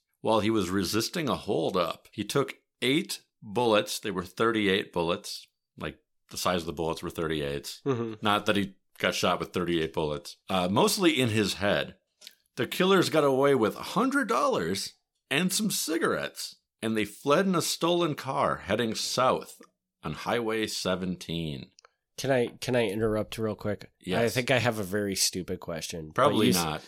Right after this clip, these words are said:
Speaker 2: but you said that he was in a soda pa-, soda parlor. When
Speaker 1: Yes.
Speaker 2: did you say this was?
Speaker 1: Nineteen twenty-seven.
Speaker 2: Okay. So this would have been Prohibition?
Speaker 1: It would.
Speaker 2: Okay, that's why.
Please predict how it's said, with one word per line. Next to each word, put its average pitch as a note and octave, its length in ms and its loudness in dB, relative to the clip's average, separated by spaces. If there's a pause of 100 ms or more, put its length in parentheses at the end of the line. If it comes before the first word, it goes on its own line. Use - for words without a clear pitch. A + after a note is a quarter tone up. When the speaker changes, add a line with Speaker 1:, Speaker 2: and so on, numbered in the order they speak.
(140)
Speaker 2:
but D#3 100 4
you C3+ 140 4
said G3 220 6
that E3 120 6
he C#3 80 4
was B2 200 4
in A#2+ 100 4
a A2 60 4
soda G#2+ 360 0
pa-, F#2 220 -8
soda A2 320 0
parlor. E2+ 480 -6
When B2 160 2
Speaker 1:
Yes. D#3+ 80 6
Speaker 2:
did F3 140 2
you F3+ 80 4
say F3 180 4
this E3 240 0
was? E3+ 240 -6 (160)
Speaker 1:
Nineteen C3+ 400 2
twenty-seven. G#2+ 880 0 (140)
Speaker 2:
Okay. D3 320 4 (340)
So D#3+ 320 4
this D3+ 240 4
would D3 160 4
have C#3 80 4
been C3 400 4 (140)
Prohibition? E3+ 640 0 (260)
Speaker 1:
It - 200 4
would. F#2+ 460 2
Speaker 2:
Okay, D3 460 4
that's A#2+ 260 0
why. B2 220 0